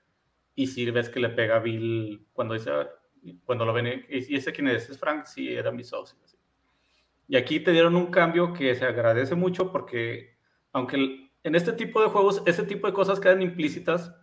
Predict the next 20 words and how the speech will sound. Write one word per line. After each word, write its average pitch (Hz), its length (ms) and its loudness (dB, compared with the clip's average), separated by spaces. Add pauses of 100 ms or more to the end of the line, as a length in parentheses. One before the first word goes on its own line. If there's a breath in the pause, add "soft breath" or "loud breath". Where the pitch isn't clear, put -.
(840)
pero 135 160 2
se 139 100 2
agradece 135 360 4
el 175 120 2
cambio, 160 720 0
se 135 160 -2
agradece 123 540 0
que 160 100 -2
metan 147 360 2
más, 156 460 0 (120)
porque 139 180 -2
aquí 139 200 0
sí 180 100 -2
lo 170 140 2
puedes 156 220 2
ver. 151 220 0
En 147 120 2
un 185 100 2
juego, 190 220 4
imagínate, 170 680 0